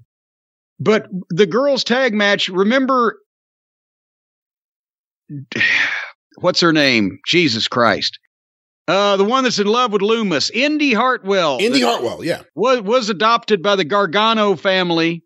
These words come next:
Speaker 1: but then they're gone. So now she's in a tag team with Persia Pirotta. But there's some fucking clown, Duke Hudson, I think, that Persia came up and just laid a big kiss on because she thinks he looks so hot.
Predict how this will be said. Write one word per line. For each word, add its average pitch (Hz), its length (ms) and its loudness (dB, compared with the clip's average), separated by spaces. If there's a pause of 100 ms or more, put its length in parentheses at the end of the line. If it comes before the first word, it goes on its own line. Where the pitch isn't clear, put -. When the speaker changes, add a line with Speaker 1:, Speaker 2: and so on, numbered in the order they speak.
(1080)
Speaker 1:
but 180 220 -2
then 220 220 2
they're 226 200 2
gone. 190 420 2
So 185 220 0
now 208 260 2
she's 208 360 0
in 190 100 2
a 151 40 -2
tag 196 360 0
team 196 240 2
with 151 200 0
Persia 196 440 0
Pirotta. 165 760 0 (840)
But 175 180 0
there's 226 320 2
some 233 520 0 (680)
fucking 202 500 0
clown, 196 520 0
Duke 196 320 0
Hudson, 196 420 0
I 170 160 0
think, 180 380 0
that 139 220 -2
Persia 226 440 0
came 208 320 0
up 202 240 0
and 151 80 -2
just 156 180 -2
laid 214 280 0
a 180 40 0
big 156 340 -2
kiss - 380 -2
on 156 340 2
because 151 220 -2
she 247 220 0
thinks 214 320 0
he 185 120 2
looks 202 260 0
so 190 300 0
hot. 135 520 0